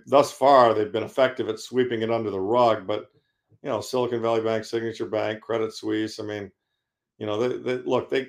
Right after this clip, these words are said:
they, they must inflate or die. And in the credit, in the leveraged credit-based system that we have, what Powell is doing is, is an elaborate bluff that cannot last forever,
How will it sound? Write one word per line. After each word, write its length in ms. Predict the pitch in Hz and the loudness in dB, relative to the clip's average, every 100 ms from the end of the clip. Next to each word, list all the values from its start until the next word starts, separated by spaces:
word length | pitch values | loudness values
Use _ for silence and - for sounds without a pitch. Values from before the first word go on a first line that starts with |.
| 135 | -8
they, 140 | 139 143 _ _ _ _ _ - | -12 -12 _ _ _ _ _ -2
they 140 | 165 | 2
must 320 | 156 151 - | 4 4 2
inflate 400 | 120 - 123 113 | -6 0 2 4
or 80 | 104 | 2
die. 380 | 95 113 107 101 | 2 4 4 4
And 260 | 101 101 | 0 -6
in 140 | - 110 | -8 -8
the 80 | 104 | -4
credit, 380 | - 143 135 - - - | 0 0 0 -6 -12 -6
in 100 | 131 | -2
the 80 | 120 | 0
leveraged 500 | 123 156 147 139 113 | 4 6 6 2 -2
credit-based 560 | - 135 123 117 110 - | 0 0 2 0 -2 -2
system 320 | 117 - 104 | -6 -4 -8
that 120 | 104 | -6
we 140 | 98 92 | -6 -4
have, 420 | 107 101 95 92 - _ _ _ _ _ - | -2 0 -2 -4 -10 _ _ _ _ _ -6
what 180 | 123 123 | -4 2
Powell 320 | 135 127 117 | 4 6 4
is 140 | 98 | 2
doing 320 | 101 113 110 | 0 0 -2
is, 240 | 104 98 - | -4 -8 -8
is 220 | - 95 | -8 -8
an 60 | 101 | -6
elaborate 600 | 104 110 110 104 107 95 | 0 2 2 0 -4 -4
bluff 380 | 101 104 95 | 0 0 -2
that 160 | - - | -8 -14
cannot 380 | - 98 101 - | -10 -6 -6 -4
last 320 | 98 98 - | -4 -6 -10
forever, 540 | - 98 95 92 90 | -10 -8 -6 -8 -12